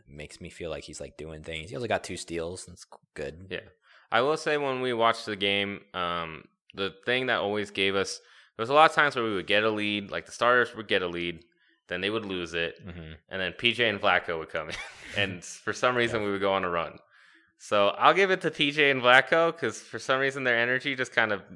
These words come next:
Speaker 1: P J was a plus thirty-one. <laughs>
Speaker 2: Yeah, P J really helped out. Vlatko helped out a lot. Like, they don't have the numbers, but you could, if you watch the game, you, you could tell that whenever they came in,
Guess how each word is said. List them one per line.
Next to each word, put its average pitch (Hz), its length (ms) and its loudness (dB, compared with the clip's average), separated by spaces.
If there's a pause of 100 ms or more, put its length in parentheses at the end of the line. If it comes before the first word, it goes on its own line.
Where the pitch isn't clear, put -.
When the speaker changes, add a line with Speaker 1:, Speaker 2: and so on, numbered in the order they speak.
(180)
Speaker 1:
P 95 180 -10
J 104 160 -2
was 95 120 -2
a 85 40 -8
plus - 320 -4
thirty-one. 80 640 -10
<laughs> - 80 -14
Speaker 2:
Yeah, 131 180 2
P 127 160 -4
J 147 140 2
really 139 420 2
helped 131 240 2
out. 131 320 2
Vlatko 120 360 4
helped 120 220 2
out 120 140 4
a - 20 2
lot. 117 280 4
Like, 104 160 -2
they 120 100 0
don't 143 220 0
have 120 280 4
the 101 80 -2
numbers, 117 540 -2
but 101 220 -6
you 107 140 -8
could, - 180 -6
if 110 120 -6
you 127 120 -6
watch 151 300 2
the 110 100 -4
game, 101 320 -2
you, 92 160 -4
you 95 380 -10 (180)
could 98 140 -4
tell 107 260 4
that 92 240 -2
whenever 104 340 -2
they 98 200 0
came 92 280 -6
in, 87 280 -4